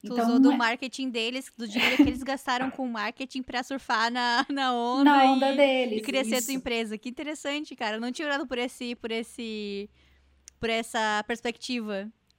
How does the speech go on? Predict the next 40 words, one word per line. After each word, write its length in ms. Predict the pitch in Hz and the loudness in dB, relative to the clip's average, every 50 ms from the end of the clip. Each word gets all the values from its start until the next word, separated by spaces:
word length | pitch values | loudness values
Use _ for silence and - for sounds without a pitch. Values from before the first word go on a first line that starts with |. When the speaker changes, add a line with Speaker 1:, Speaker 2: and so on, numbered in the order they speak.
| _ _ - | _ _ -2
Speaker 2:
É, 260 | - 330 381 440 453 | 2 4 4 4 2
porque, 280 | 453 453 285 - 302 285 | 0 -2 -2 -2 -2 -4
tipo, 180 | 285 - - 302 | -4 -4 -2 0
não 140 | 311 320 311 | 0 0 0
tinha 180 | - 427 480 | 0 -2 -2
como 160 | 466 494 480 427 | 0 2 4 4
eu 80 | 381 | 4
concorrer, 520 | - 349 294 277 285 277 254 240 214 202 196 | 6 6 6 6 6 6 4 4 2 0 -2
sabe? 440 | 202 - - 165 170 175 185 208 233 | -4 -4 -4 -4 -2 -4 -4 -6 -8
Speaker 1:
Uhum. 320 | 233 233 247 247 220 220 208 | -8 -8 -8 -8 -6 -4 -2
Speaker 2:
Às 160 | 226 214 190 | 0 0 2
vezes 240 | 233 254 320 359 381 | 4 4 4 4 0
o 40 | 392 | -2
que 80 | 349 | -2
me 100 | 349 339 | 0 2
dava 240 | 269 254 247 254 285 | 4 4 4 4 4
um 220 | 302 302 285 285 269 | 2 4 4 4 4
pouco 240 | 262 254 240 240 - | 4 2 -2 -2 -2
de 60 | 269 | -4
aflição 360 | 269 - 269 262 - 226 214 | -2 -2 -4 -4 -4 -4 -4
é 60 | 233 | -4
que 60 | - | -4
as 80 | 277 277 | -4 -6
pessoas 240 | - 262 - 285 262 | -6 -6 -6 -6 -4
diziam, 160 | - 339 381 | -4 -2 -2
"Ai, 160 | 453 494 508 466 | -2 -2 -4 -2
que 160 | - - 427 | 0 2 2
legal, 500 | 415 440 415 403 349 339 349 359 403 415 | 2 2 2 2 4 4 6 4 4 0
é 80 | 392 | -2
tipo 240 | 392 - 381 - 392 359 | -2 -2 -2 -2 0 0
Dudalina." 960 | 381 370 381 381 381 349 330 302 302 339 349 359 339 269 214 190 - - - _ _ _ _ - | 2 4 4 4 4 4 2 0 0 0 0 2 2 2 2 2 -2 -10 -18 _ _ _ _ -4
E 40 | 202 | 0
aí 60 | 220 | 0
eu 60 | 214 220 | 0 2
dizia, 180 | 220 277 294 302 | 2 4 4 6
"Não, 200 | 320 294 240 202 | 6 6 4 4
é 60 | 208 | 2
melhor 400 | 208 208 214 214 220 226 262 277 | -2 -2 0 0 2 2 0 0
que 100 | - 277 | 0 -2
Dudalina." 540 | 220 220 175 180 - - 160 294 262 - | 0 0 -2 -2 -4 -4 -2 -2 -2 -2